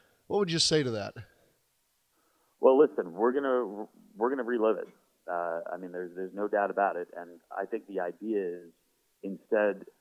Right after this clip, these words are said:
Speaker 2: beating it to death to me is you're going right back to the same things that you've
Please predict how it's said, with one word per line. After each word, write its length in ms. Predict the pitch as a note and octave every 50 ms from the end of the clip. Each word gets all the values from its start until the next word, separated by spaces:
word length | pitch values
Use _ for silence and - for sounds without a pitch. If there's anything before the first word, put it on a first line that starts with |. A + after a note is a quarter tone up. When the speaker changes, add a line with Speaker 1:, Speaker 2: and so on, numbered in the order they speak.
| - - C3+ C3
Speaker 2:
beating 260 | G#3 A#3+ B3 B3 A#3
it 160 | G#3 F3+ - -
to 80 | C3+
death 220 | G#2+ G#2+ G2+ F#2 - -
to 60 | -
me 260 | G2+ G2 F#2 F2+ F2+ -
is 280 | F#2 F#2 F2+ F2+ F2+ E2+ - _ _ _ _ _ _ _ - G2
you're 120 | A2+ A2+
going 320 | G#2 A#2 A2+ A2 G#2 F#2+
right 240 | F2+ G2 G#2 G#2+ G#2
back 280 | - G2 F#2 F2+ - -
to 60 | F#2
the 160 | E2+ F2+ E2 - -
same 220 | F#2+ F#2 F#2 F#2 E2+
things 240 | F2+ F2 E2+ E2
that 100 | E2+ E2 -
you've 140 | E2+ E2+